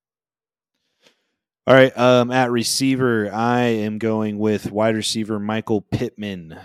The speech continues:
of the Indianapolis Colts versus the Minnesota Vikings. Um, Pittman has not been good, uh, <laughs> at least not what we expected out of him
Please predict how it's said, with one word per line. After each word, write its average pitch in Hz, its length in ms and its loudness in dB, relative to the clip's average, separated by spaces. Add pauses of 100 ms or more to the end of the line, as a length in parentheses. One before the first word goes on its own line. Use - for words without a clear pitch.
(120)
of 98 300 -8
the 95 440 -8 (200)
Indianapolis 98 800 -10
Colts 95 540 -10 (100)
versus 110 360 -6
the 90 380 -14
Minnesota 98 580 -10
Vikings. 87 880 -12
Um, 87 540 -14 (1120)
Pittman 165 300 0
has 139 540 -4
not 113 300 -6
been 113 360 -4
good, 95 400 -4 (140)
uh, 95 380 -4
<laughs> - 360 -4
at 104 220 -10
least 110 280 -4
not 110 160 -2
what 107 140 0
we 107 100 -2
expected 101 540 -6
out 90 180 -4
of 90 100 -10
him 92 380 -10